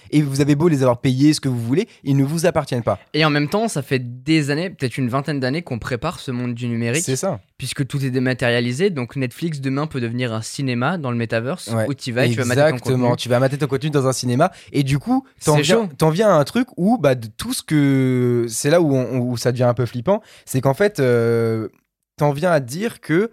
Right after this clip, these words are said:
Speaker 1: tu vis, ok, dans ton appart, et cetera, mais en fait,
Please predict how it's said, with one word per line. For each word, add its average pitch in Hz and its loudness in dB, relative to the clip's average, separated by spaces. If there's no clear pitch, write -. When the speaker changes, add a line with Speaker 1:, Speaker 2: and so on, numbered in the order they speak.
Speaker 1:
tu - -4
vis, 185 2
ok, 147 2
dans 147 0
ton 123 0
appart, 120 0
et 117 -6
cetera, 120 0
mais 120 0
en 123 4
fait, 190 -2